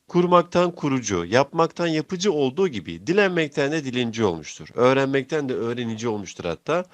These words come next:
Aynı şekilde orada da ünlü düşmesi vardır. Dilenmekten dilenici, i ünlüsü düşmüş,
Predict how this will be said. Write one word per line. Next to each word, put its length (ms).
Aynı 300
şekilde 420
orada 240
da 40
ünlü 200
düşmesi 380
vardır. 420
Dilenmekten 680
dilenici, 720
i 340
ünlüsü 520
düşmüş, 720